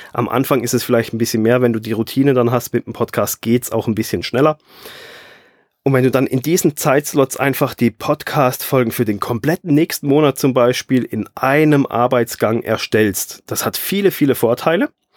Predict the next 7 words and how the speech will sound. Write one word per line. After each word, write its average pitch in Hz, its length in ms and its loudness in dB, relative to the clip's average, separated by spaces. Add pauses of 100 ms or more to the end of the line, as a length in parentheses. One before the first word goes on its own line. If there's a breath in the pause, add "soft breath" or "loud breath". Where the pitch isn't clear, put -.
(2000 loud breath)
Du 147 120 2
hast 151 180 0
es 131 100 2
erledigt, 123 600 0 (200)
bist - 200 0
es - 140 -6
los. 131 440 0